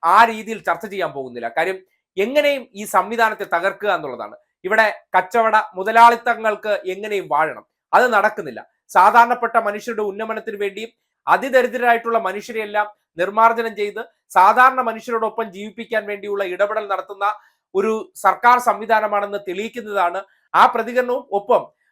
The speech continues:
അതിന് കിട്ടിയ ഒരു അംഗീകാരമായിട്ടാണ് മന്ത്രി കെ എസ് രാധാകൃഷ്ണനെ അവർ ആശ്ലേഷിച്ചുകൊണ്ടൊരു യാത്രയപ്പ് കൊടുത്തത്. അത് ഒരു ഉത്തരവാദിത്തപ്പെട്ട പദവിയിലിരുന്നപ്പോൾ അദ്ദേഹം ചെയ്ത പ്രവർത്തനങ്ങൾക്ക്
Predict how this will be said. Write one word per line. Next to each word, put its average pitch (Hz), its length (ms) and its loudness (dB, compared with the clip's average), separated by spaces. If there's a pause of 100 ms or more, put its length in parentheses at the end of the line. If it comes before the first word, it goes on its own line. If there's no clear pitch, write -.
(120)
അതിന് 190 260 2
കിട്ടിയ 233 280 -8
ഒരു 233 120 2
അംഗീകാരമായിട്ടാണ് 214 960 0 (300)
മന്ത്രി 214 440 -4 (180)
കെ 196 40 -2
എസ് 247 280 2
രാധാകൃഷ്ണനെ 208 680 0 (320)
അവർ 214 340 4 (200)
ആശ്ലേഷിച്ചുകൊണ്ടൊരു 208 920 -2
യാത്രയപ്പ് 180 520 -2
കൊടുത്തത്. 120 380 -16 (240)
അത് 220 280 0 (120)
ഒരു 185 140 -6
ഉത്തരവാദിത്തപ്പെട്ട 226 840 0
പദവിയിലിരുന്നപ്പോൾ 202 960 -6 (260)
അദ്ദേഹം 220 360 -2
ചെയ്ത 208 200 -10
പ്രവർത്തനങ്ങൾക്ക് 208 840 -6